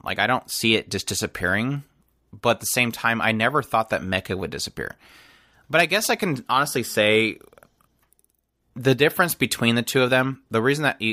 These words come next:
I would assume that mecha disappeared is that it's very difficult to design, build,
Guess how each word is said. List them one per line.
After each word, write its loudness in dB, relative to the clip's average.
I 2
would -4
assume -2
that -4
mecha -2
disappeared -2
is -2
that 2
it's -4
very 2
difficult -2
to -2
design, 0
build, 0